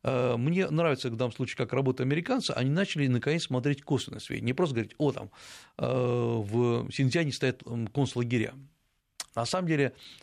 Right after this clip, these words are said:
не всякий дом со стеной является концлагерем, но это отдельное уже как бы оценочное их суждение. Они начали смотреть, куда поставляются противозачаточные средства, куда больше всего, всего, всего идет, э,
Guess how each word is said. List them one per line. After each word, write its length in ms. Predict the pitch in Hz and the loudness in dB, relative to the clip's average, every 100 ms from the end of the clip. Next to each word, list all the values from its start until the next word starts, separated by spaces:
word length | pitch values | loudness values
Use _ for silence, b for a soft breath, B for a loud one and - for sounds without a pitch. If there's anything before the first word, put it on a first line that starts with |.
| - | -2
не 120 | 143 | 0
всякий 280 | 147 135 131 | 2 0 0
дом 160 | 120 | -2
со 120 | 104 - | -2 -6
стеной 240 | - 117 | -2 0
является 300 | 107 110 - | 2 0 -2
концлагерем, 520 | 143 143 247 147 113 | -4 0 0 0 0
но 60 | 147 | 0
это 160 | 175 | 0
отдельное 380 | - 113 139 117 | -4 -2 0 0
уже 220 | 110 120 113 B B B B - | 0 -2 -4 B B B B -4
как 140 | 139 | 0
бы 80 | 135 | 0
оценочное 460 | 131 180 151 - | 0 0 0 -2
их 40 | 127 | -2
суждение. 460 | 151 120 117 - - B B B | -2 -4 -6 -8 -14 B B B
Они 260 | - 170 240 | -2 2 2
начали 300 | 233 - 180 | 2 0 -4
смотреть, 420 | - 175 139 113 | -2 0 0 -2
куда 260 | - 175 294 | -2 0 0
поставляются 600 | 226 - 156 151 - 139 | -2 0 2 2 0 -2
противозачаточные 800 | 220 226 147 127 - 180 - 135 | -2 -2 0 0 0 -2 0 -2
средства, 360 | - 113 - | 0 0 -2
куда 200 | - 117 | -2 0
больше 240 | 110 110 - | 0 -2 -2
всего, 400 | 117 110 117 120 | 0 0 0 -4
всего, 280 | - 117 113 | -2 -2 -2
всего 320 | - 123 113 | 0 2 2
идет, 280 | 107 113 - B B B B - | 0 -2 -6 B B B B -4
э, 800 | 131 131 127 127 123 123 135 135 | 0 2 4 4 2 2 2 0